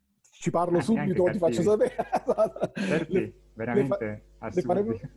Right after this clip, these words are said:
Speaker 1: faremo, <laughs> però ecco, mi hai messo in quelli, non in quelli le faremo sapere, mi hai messo in quelli
Speaker 2: No.
Speaker 1: che <laughs> quindi io ti ringrazio tantissimo perché assolutamente per me, che, eh,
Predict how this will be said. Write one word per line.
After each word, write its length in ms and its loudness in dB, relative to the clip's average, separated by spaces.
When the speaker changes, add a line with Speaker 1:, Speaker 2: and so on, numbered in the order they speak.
Speaker 1:
faremo, 420 -4
<laughs> 20 -16
però 140 2
ecco, 160 0
mi 100 0
hai 60 2
messo 240 0
in 100 2
quelli, 280 2
non 180 2
in 80 4
quelli 220 2
le 100 4
faremo 300 2
sapere, 360 -2
mi 100 -6
hai 100 -4
messo 240 -2
in 60 2
quelli 260 2
Speaker 2:
No. 440 -2
Speaker 1:
che 240 -12
<laughs> 580 -4
quindi 180 2
io 80 2
ti 80 -2
ringrazio 400 0
tantissimo 600 -2
perché 360 -4
assolutamente 1160 -8
per 180 -12
me, 340 -6
che, 200 -12
eh, 540 -12